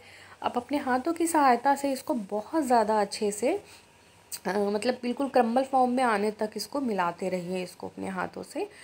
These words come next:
तो बिल्कुल अच्छे से ये सारा मोयन जो है ना, हमारे सारे आटों में लग जाना चाहिए। तो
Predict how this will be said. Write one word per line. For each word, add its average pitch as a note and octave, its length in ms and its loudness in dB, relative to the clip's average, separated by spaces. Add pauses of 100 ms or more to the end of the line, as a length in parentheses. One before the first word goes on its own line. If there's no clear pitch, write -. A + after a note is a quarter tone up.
(320)
तो B3+ 200 2
बिल्कुल A#3+ 400 -4 (100)
अच्छे - 360 -2
से C#4 140 -4
ये B3 300 -2
सारा B3 380 2
मोयन A3+ 420 0
जो A#3 100 -2
है A#3 100 -2
ना, C#4+ 80 -4
हमारे B3+ 240 -4
सारे A3 320 -4
आटों G#3+ 320 -4
में B3 160 2
लग A3+ 240 2
जाना F#3 340 -4
चाहिए। F#3+ 440 -6 (440)
तो A3 100 -8